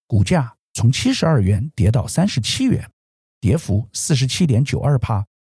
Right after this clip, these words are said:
而其A D R跌幅则为四十八趴左右。基本上，台湾股价和A D R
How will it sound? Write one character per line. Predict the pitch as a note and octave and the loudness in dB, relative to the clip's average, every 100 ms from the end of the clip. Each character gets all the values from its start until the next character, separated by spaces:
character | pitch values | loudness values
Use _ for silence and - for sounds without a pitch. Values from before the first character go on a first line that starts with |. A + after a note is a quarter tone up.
| _ _ _ | _ _ _
而 | - A2 | 0 0
其 | A#2+ - - | 0 -2 0
A | F#3 F#3+ | 0 2
D | G#3+ | 2
R | A3 C3 | 4 2
跌 | F#2+ F#2 | 2 0
幅 | - D#2 G2 _ _ _ | 0 -2 -4 _ _ _
则 | - F#2 | -2 0
为 | F#2+ G2 | 2 2
四 | - C#3 | 0 -2
十 | A2+ | 0
八 | C3 F3 | 0 0
趴 | - A3+ | 0 -2
左 | A#3 - C2+ | -2 -4 0
右。 | F#2 G#2+ _ _ _ _ _ _ | 0 -2 _ _ _ _ _ _
基 | - D4+ | 0 0
本 | - G#2+ | 2 0
上， | B2 A2 - _ _ | 0 -2 -4 _ _
台 | - E3+ | -2 2
湾 | C#4 D4+ | 2 2
股 | - | 2
价 | - A2+ A2 _ _ _ | 2 0 -4 _ _ _
和 | - C3+ - | -2 -2 2
A | G3 | 2
D | G#3 G3+ | 4 4
R | F3+ F#2 | 4 0